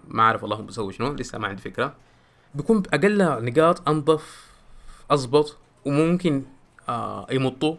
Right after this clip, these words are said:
لو عايزين يمطوه او يقللوه. فهاي ده، ده، ده اللي بيسووه، ده اللي بيسووه. فالموضوع انه ده، ده مهم شديد. اذا انت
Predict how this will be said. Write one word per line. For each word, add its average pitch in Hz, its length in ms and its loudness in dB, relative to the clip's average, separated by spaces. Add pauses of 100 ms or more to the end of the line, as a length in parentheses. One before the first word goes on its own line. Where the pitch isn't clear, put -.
لو 113 80 2
عايزين 110 200 2
يمطوه 117 480 -2
او 113 140 0
يقللوه. 110 480 -4 (840)
فهاي 107 680 0
ده، 143 160 -6
ده، 131 140 -4
ده 139 200 -4
اللي 147 100 -2
بيسووه، 131 340 -6 (480)
ده 117 60 -4
اللي 117 60 -4
بيسووه. 107 340 -8 (560)
فالموضوع 131 540 2
انه 151 220 0
ده، 123 100 -4
ده 147 140 2
مهم 147 140 -2
شديد. 117 320 -4 (800)
اذا 113 200 -2
انت 120 140 -4